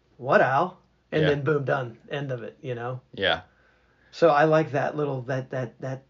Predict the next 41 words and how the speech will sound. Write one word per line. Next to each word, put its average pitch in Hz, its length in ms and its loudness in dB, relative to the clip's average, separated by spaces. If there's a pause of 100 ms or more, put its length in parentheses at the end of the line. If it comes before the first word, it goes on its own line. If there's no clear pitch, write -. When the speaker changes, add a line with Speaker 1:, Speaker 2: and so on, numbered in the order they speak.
(100)
Speaker 1:
that 160 280 -4
is, 165 180 -6
that 156 200 -4
takes 156 260 -6
risk. 139 540 -2 (240)
Like, 147 180 -2
it's 151 140 -4
just 170 200 -2
kinda 165 180 0
like, 131 220 -2
like 120 180 -10
City 143 260 -2
of 127 80 -2
Angels 123 460 -8
is 120 120 -10
another 117 480 -10 (280)
Cage 127 260 -8
and 120 100 -8
Meg, 110 280 -10
and 123 120 -10
Meg 110 180 -10
Ryan. 110 260 -10
Speaker 2:
Meg 87 160 -2
Ryan. 82 400 -4
I've 117 140 2
Speaker 1:
And 147 100 2
I 139 80 4
Speaker 2:
seen 110 180 2
that, 101 320 0
you 98 120 -8
know, 90 380 -6
a - 60 -16
bunch 85 640 -8
around 80 280 -8
the 78 60 -10
time 76 200 -12
it - 80 -18
came 73 140 -14
out. 71 120 -10
I'm, 71 160 -12
I'm 76 220 -12